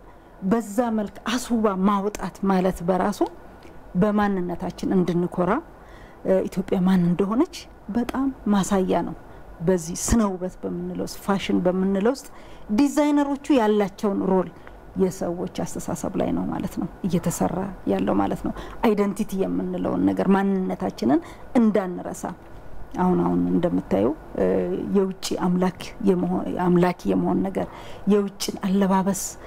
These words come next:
እ፣ ወጣቶቻችን ሌሎቻችንም ቢሆን ያን ላይ ትኩረት የማድረግ ነገር አለ። አንድ ማህበረሰብ ባህል የለውም ማለት እሱ የለም ማለት ነው።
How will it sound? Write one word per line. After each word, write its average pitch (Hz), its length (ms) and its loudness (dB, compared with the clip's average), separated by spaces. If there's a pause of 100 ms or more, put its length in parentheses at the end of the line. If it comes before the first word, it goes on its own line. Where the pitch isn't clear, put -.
(220)
እ፣ 180 120 2 (640)
ወጣቶቻችን 190 800 0
ሌሎቻችንም 262 640 0
ቢሆን 233 320 2
ያን 311 260 4 (260)
ላይ 277 220 2
ትኩረት - 360 -2
የማድረግ 190 400 -2 (120)
ነገር 185 280 0
አለ። 190 180 -2 (340)
አንድ 233 300 4
ማህበረሰብ 202 600 -2 (1000)
ባህል 220 320 2
የለውም 180 380 -2
ማለት 220 340 0 (380)
እሱ - 180 0 (120)
የለም 269 380 2
ማለት 190 300 -4
ነው። 180 140 -6